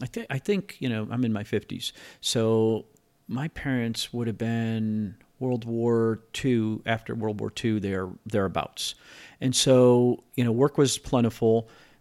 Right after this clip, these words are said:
Uh, you would go work in a manufacturing company 'cause they were developed after the wor-, war, right? And then you would go there and work for thirty years and get a retirement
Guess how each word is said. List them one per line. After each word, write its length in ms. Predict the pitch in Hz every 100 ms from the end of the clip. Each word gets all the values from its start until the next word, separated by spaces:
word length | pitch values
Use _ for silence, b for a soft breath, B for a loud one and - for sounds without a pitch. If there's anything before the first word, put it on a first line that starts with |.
| _
Uh, 180 | 117 110
you 180 | 113 120
would 200 | 120 113
go 240 | 131 123
work 300 | 123 120 120
in 80 | 127
a 40 | 113
manufacturing 600 | 113 110 110 110 - 104
company 280 | 107 113
'cause 140 | 107 104
they 100 | 110
were 320 | 110 107 107 120
developed 500 | 113 107 104 110 -
after 340 | 107 107 - 104
the 100 | 107
wor-, 340 | 92 101 - -
war, 340 | 107 101 120
right? 300 | 98 98 117 B B B -
And 140 | 110
then 100 | 120
you 80 | 135
would 140 | 127 117
go 180 | 117
there 200 | 117 117
and 100 | 117
work 140 | 110 107
for 100 | 120
thirty 300 | - 117 123
years 440 | 107 101 113 110 -
and 320 | 98 107 104
get 140 | 101
a 40 | 110
retirement 640 | 127 117 98 98 98